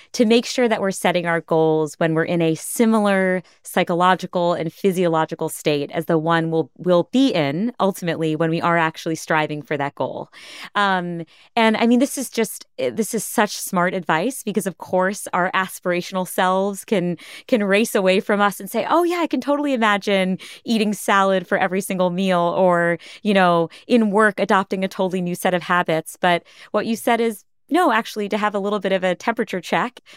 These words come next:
and to ground your goals in reality, make sure that you're actually at work when you're setting those goals. Or if you're thinking about healthier eating, make the goals when you aren't totally full. And it's easy to say that you're always going to be able to eat the healthier option versus,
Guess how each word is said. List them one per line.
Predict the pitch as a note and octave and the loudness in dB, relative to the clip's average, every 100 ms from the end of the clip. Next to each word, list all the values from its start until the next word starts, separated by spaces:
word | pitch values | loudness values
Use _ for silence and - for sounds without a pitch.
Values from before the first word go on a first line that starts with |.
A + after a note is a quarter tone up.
| _ _ | _ _
and | F3+ F3+ E3+ | -4 -4 -2
to | - | -2
ground | G3 F#3 G3 G#3+ A3 | -4 -2 0 0 0
your | F3+ | -2
goals | E3 F3+ F3 E3+ D#3+ | 0 2 2 0 -2
in | F3+ | -4
reality, | D#3+ E3 G#3 C#4 G3 E3 E3+ | -2 2 2 2 0 -2 -2
make | F3+ F#3+ | -2 -2
sure | - G#3 | -2 -2
that | F#3+ F#3+ | 0 0
you're | G3+ | 0
actually | G#3+ A3 B3+ B3+ | -2 -2 -4 -4
at | - C#4+ C4 | -2 -4 0
work | E3+ D#3+ | 0 0
when | F3 | -2
you're | E3 | -4
setting | - E3+ E3 | -2 -2 0
those | D#3+ D#3 | -2 0
goals. | F3 D3+ C#3+ D3 | -2 -2 -4 -4
Or | F3 F3 | 0 0
if | E3+ | -2
you're | F3 F3 E3 - - _ | -4 -4 -6 -16 -20 _
thinking | - G#3+ G#3+ | -4 -2 0
about | F#3+ F#3 | 0 0
healthier | F3+ G#3 G3+ F#3 F3+ | 0 -2 0 -2 0
eating, | G#3+ A3+ G3 G3 G3 | 0 2 2 -2 0
make | G3 F#3+ | -2 0
the | G3+ | 0
goals | F#3+ F#3+ F#3+ | 4 4 2
when | F#3+ F#3+ | 2 2
you | F#3+ | 2
aren't | F#3+ F#3 | 2 0
totally | - G#3+ G#3 G#3+ | 0 0 2 0
full. | - D4+ D#3+ | 4 4 4
And | D#3+ F3 | 2 2
it's | F#3 | 0
easy | - C#4 A3 F#3+ | 4 4 4 2
to | - | 0
say | - E3+ D#3+ | 0 2 4
that | D#3+ | 4
you're | D#3 | 4
always | E3 E3 - | 4 2 2
going | G3+ | 0
to | F3 | 2
be | F3+ | 0
able | E3 | 0
to | |
eat | - D#3+ | -2 -4
the | |
healthier | E3+ E3 D#3+ D#3 | 0 0 0 2
option | D3+ D3 D#3+ | 2 0 -4
versus, | D3 D3+ - D3 D3 | -4 -4 -4 -8 -8